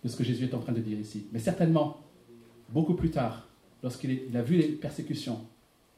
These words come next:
il s'est rappelé certainement de ce que Jésus a dit, « Demeurez en moi. Demeurez en moi. » Et Jésus nous invite, Jésus t'invite ce matin à demeurer en lui.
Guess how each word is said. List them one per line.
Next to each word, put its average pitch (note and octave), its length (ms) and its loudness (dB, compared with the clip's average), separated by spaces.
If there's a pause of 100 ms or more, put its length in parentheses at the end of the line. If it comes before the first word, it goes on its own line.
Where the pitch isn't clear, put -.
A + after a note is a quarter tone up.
(1200)
il A#2 60 -10
s'est C#3+ 120 0
rappelé C3 300 4
certainement A2+ 560 -4
de G#2+ 60 -10
ce - 80 -14
que A2+ 100 -4
Jésus G#2+ 200 -4
a - 40 -6
dit, « G2+ 220 -8
Demeurez G#2 420 -4
en F2 40 -14
moi. F2 160 -16 (1160)
Demeurez A#2 380 0
en G#2 160 -10
moi. » - 120 -16 (840)
Et C3+ 120 6
Jésus D#3 580 10
nous F3+ 280 10
invite, D3 320 4 (400)
Jésus F3+ 460 6
t'invite A3+ 540 8
ce F#3+ 100 2
matin E3 460 6 (420)
à C3+ 120 0
demeurer C#3 720 2
en B2+ 140 0
lui. G#2 300 -6